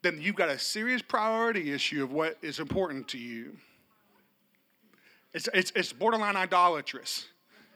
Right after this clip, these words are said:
to be able to put everything first except a, a few minutes with God. Amen. I'm trying not to be a toe stomping sermon, but I'm not doing very good.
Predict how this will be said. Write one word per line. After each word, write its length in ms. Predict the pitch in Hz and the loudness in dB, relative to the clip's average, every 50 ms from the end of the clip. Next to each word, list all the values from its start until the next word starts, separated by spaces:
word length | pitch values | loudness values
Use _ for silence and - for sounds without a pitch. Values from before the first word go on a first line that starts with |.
| - _ _ _ - | -20 _ _ _ -10
to 140 | - 165 175 | -8 -6 0
be 100 | 151 190 | 4 4
able 160 | 185 185 185 | 4 4 2
to 60 | - | -2
put 160 | - - 156 147 | -6 -6 -6 -4
everything 520 | 156 175 170 208 208 - - 196 196 185 | -4 -4 -2 -4 -6 -4 -4 -4 -4 -4
first 460 | - - 208 175 139 127 - - - | -4 -4 -2 -2 -2 -2 -6 -8 -10
except 460 | - - - - - 143 - - - | -10 -8 -8 -6 -4 -6 -6 -6 -8
a, 120 | 147 123 156 | -10 -8 -8
a 100 | - 139 | -8 -10
few 260 | - - - 165 170 | -10 -10 -8 -6 -4
minutes 280 | 165 165 160 156 147 - | -4 -4 -4 -6 -6 -10
with 120 | 131 120 | -12 -10
God. 300 | 127 131 120 113 - 101 | -8 -8 -8 -8 -10 -14
Amen. 80 | - - _ _ _ _ _ _ _ _ _ _ _ _ _ _ _ - 220 220 226 _ _ 247 262 269 277 262 _ _ _ _ _ _ 202 208 _ _ _ _ _ _ _ _ _ _ _ _ _ _ _ _ _ _ _ _ _ _ _ _ _ _ _ _ - - - _ _ _ _ - | -16 -20 _ _ _ _ _ _ _ _ _ _ _ _ _ _ _ -20 -20 -20 -20 _ _ -20 -20 -20 -20 -20 _ _ _ _ _ _ _ _ _ _ _ _ _ _ _ _ _ _ _ _ _ _ _ _ _ _ _ _ _ _ _ _ _ _ _ _ -20 -20 -20 _ _ _ _ 2
I'm 180 | - 175 208 196 | 4 4 4 4
trying 320 | - - 240 247 277 277 | 4 4 6 6 6 6
not 180 | 262 247 - - | 4 2 0 0
to 80 | 208 202 | -2 0
be 120 | 180 226 202 | 2 4 4
a 60 | 175 | 4
toe 320 | - - - 226 214 214 | 4 2 4 4 4 4
stomping 460 | 196 - - 175 170 170 - 165 160 151 | 4 2 2 2 2 2 0 -4 -4 -2
sermon, 400 | - 160 147 143 147 143 139 143 | -2 -2 0 2 2 2 2 0
but 200 | 139 139 147 151 | 0 0 0 0
I'm 140 | 147 156 | 0 0
not 220 | 156 160 165 151 139 | 0 -2 -2 -2 -4
doing 240 | 151 151 147 135 123 | -4 -4 -4 -4 -4
very 240 | 120 110 107 110 | -6 -8 -8 -8
good. 320 | 107 117 113 104 107 104 | -8 -8 -8 -8 -8 -10